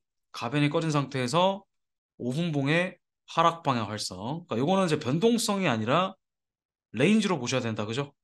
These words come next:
그리고 십오 분 봉이 지금 딱 봤을 때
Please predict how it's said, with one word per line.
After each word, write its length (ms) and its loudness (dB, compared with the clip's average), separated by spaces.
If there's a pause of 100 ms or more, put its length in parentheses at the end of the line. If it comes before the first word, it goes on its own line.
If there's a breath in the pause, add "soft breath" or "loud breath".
(280)
그리고 120 -2
십오 300 4
분 160 4
봉이 640 2 (960 soft breath)
지금 220 -2
딱 120 2
봤을 400 -2
때 560 0